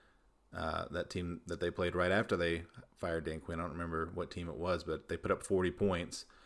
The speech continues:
And then last week, they should have won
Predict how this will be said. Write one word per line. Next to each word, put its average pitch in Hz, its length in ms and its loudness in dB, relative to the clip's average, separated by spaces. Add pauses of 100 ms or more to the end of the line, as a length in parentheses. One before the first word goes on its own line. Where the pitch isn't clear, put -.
(400)
And 104 100 4
then 104 80 8
last 120 300 8
week, 120 180 8
they 120 140 10
should 120 320 8
have 117 400 8
won 120 480 6